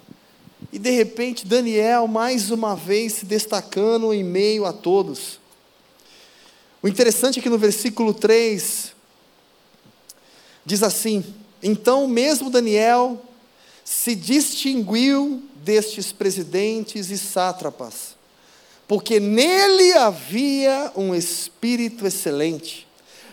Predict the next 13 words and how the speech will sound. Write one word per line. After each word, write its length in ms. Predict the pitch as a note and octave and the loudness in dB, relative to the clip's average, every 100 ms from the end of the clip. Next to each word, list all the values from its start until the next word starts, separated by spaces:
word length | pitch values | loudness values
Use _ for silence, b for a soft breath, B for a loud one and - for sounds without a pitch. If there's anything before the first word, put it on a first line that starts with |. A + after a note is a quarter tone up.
| - | -2
e 120 | G3+ | 2
o 60 | G#3+ | 2
rei 420 | C#3 A#3+ D#4 E4 | 2 2 4 0
pensava 840 | - D4 C4 - A3 A#3 B3+ B3 | 0 -2 0 0 2 2 2 -2
constituí-lo 840 | A#3+ A3 A3 A3+ A3 G3+ G#3 B3 A#3 | -4 -4 -4 -4 -6 -4 -2 0 -2
sobre 680 | - B3 C#4 C#4+ D4 D4 B B B B _ _ | 0 6 8 8 4 0 B B B B _ _
todo 760 | G3 A#3 B3 G3+ A#3 A#3+ A#3 - - _ | 8 10 8 4 0 0 -2 -10 -20 _
o 120 | F3 | 0
reino." 680 | - - C#3+ C#3 B2 A2 G#2+ B B - | 0 0 2 2 0 -4 -8 B B -14
Gente, 460 | B2+ G3+ G3 - | 2 2 2 0
é 40 | A#3 | 0
muito 280 | G3+ G#3+ G3 | 0 -2 -4
sobrenatural. 760 | - E3 C3 C3 A#2 A#2 A2+ | -4 -2 -4 -6 -8 -8 -10